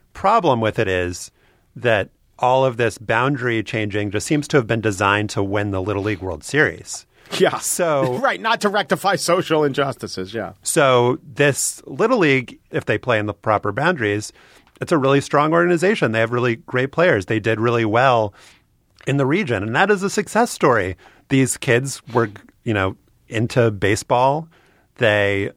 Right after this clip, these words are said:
Speaker 1: played really well together as a team. There was a community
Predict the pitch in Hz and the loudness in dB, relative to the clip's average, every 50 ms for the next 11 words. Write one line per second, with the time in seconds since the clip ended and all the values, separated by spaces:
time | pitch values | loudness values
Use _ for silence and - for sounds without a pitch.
0 | _ _ - 117 110 107 110 117 113 110 110 98 98 98 104 113 - - - 131 | _ _ -4 -2 -2 0 0 0 0 0 0 0 0 2 2 0 0 0 0 0
1 | 127 127 127 120 110 110 101 - - 98 104 120 156 147 120 107 101 95 95 - | 2 2 0 0 -2 -4 -6 -6 -6 -4 -2 -2 -2 -2 -2 -2 -2 -4 -6 -8
2 | - 113 98 95 101 104 110 113 117 113 113 113 110 | -8 -8 -6 -4 -4 -4 -4 -2 -2 -2 -2 -2 -4